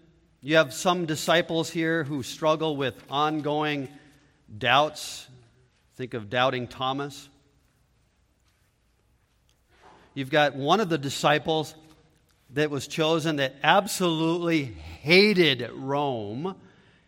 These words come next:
and maybe prob-, probably made that hatred official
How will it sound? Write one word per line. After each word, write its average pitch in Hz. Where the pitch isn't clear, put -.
and 147
maybe 175
prob-, 202
probably 180
made 156
that 151
hatred 156
official 123